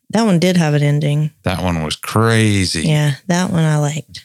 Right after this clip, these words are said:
Speaker 1: So, yeah, the first two episodes, eight, nine. So
Speaker 2: We'll let you know as we cover these in an upcoming episode
Speaker 1: Yeah, so
Speaker 2: on
Speaker 1: go check it out.
Speaker 2: future episodes.
Speaker 1: It's, uh,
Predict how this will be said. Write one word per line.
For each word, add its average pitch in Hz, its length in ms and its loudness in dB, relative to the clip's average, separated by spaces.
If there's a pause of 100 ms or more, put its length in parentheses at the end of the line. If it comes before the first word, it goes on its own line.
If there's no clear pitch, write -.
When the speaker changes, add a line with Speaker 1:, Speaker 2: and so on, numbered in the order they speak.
(100)
Speaker 1:
So, 180 220 -2
yeah, 180 420 0
the 175 120 0
first 226 280 -2
two 240 60 0
episodes, 226 680 0 (380)
eight, 180 300 -2
nine. 160 400 2 (320)
So - 180 -4 (340)
Speaker 2:
We'll 160 120 2
let 147 160 0
you 127 60 2
know 117 220 2
as 101 160 0
we 82 380 -2 (160)
cover 92 260 -2
these 87 320 -2
in 92 100 -2
an 87 180 -2
upcoming 117 440 0
episode - 640 -4
Speaker 1:
Yeah, 226 240 2
so 107 120 0
Speaker 2:
on 104 80 2
Speaker 1:
go 107 80 2
check - 220 -2
it - 60 4
out. - 100 2
Speaker 2:
future 78 200 -2
episodes. - 520 -6
Speaker 1:
It's, - 20 -4
uh, 185 360 -2